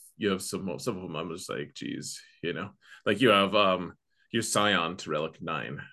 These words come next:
for instance, which is, which is awesome. You used it to such good effect, really did a lot of work for you. I don't know how much mileage you're getting out of it now, but, like, for a while, it, it was, it was really cool. And I'm like, "I, I'm kinda priced out.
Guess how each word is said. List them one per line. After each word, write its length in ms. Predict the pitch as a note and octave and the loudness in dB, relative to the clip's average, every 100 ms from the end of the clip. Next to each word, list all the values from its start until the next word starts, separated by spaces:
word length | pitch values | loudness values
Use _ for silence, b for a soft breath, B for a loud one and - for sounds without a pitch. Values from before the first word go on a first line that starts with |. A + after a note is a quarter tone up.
| - | -4
for 120 | E2 | -2
instance, 460 | C2 - D#2 - - | -2 -4 -8 -8 -4
which 220 | G2+ - | -4 -2
is, 320 | D#2 D#2 - | -4 -4 -4
which 140 | - F#2+ | -2 -4
is 120 | - | 2
awesome. 420 | D#3+ E3 A#2 F2+ E2+ | 6 6 4 0 -2
You 80 | G2+ | 2
used 300 | A#2+ A2+ A2+ | 2 4 0
it 140 | - | 0
to 140 | A2 | -2
such 300 | G2 A#2 G2 | 2 2 2
good 140 | - - | 2 2
effect, 520 | - F2+ D#2+ - - | 4 4 4 -2 -4
really 220 | G#2 A#2 G2+ | 2 4 4
did 360 | G2+ F#2+ F2 - | 6 4 4 -4
a 60 | - | 2
lot 180 | G2+ F#2+ | 6 6
of 140 | F2+ F2+ | 4 2
work 220 | F#2+ - | 0 0
for 180 | F2 D#2 | -2 0
you. 140 | D#2 | 2
I 20 | |
don't 140 | F#2+ E2 | 2 0
know 80 | |
how 100 | F#2+ | -2
much 220 | F#2 E2 G2+ | -2 -2 0
mileage 320 | G2 F2 - | 0 0 -2
you're 60 | |
getting 200 | G2 F#2 D2+ | -2 0 -2
out 120 | D#2+ | -2
of 100 | E2+ | -4
it 100 | - | -2
now, 200 | F#2+ E2+ | -2 0
but, 420 | G#2+ A2+ F#2+ - - _ _ _ _ _ _ - | 4 6 6 2 -10 _ _ _ _ _ _ 2
like, 160 | B2 | 4
for 120 | - A2+ | 8 8
a 60 | |
while, 360 | B2 F3 G2+ G2+ | 10 8 8 4
it, 80 | G2 | 2
it 100 | G2+ | -2
was, 320 | G2+ F2+ - - | -2 -4 0 6
it 60 | |
was 180 | G#2+ G2 | 6 6
really 220 | A2 G2+ | 2 2
cool. 520 | - D3 A2 G2+ G2 - b b b b - | 4 6 8 6 2 -6 b b b b -2
And 140 | A2+ | 2
I'm 100 | A2+ A2+ | 2 4
like, 220 | G2+ B2 | 4 6
"I, 220 | C3+ - | 6 6
I'm 100 | A2+ | 2
kinda 200 | C3+ A2 | 0 -2
priced 360 | - G2+ F#2+ - | 0 0 0 -4
out. 300 | C2 B1+ | -4 -4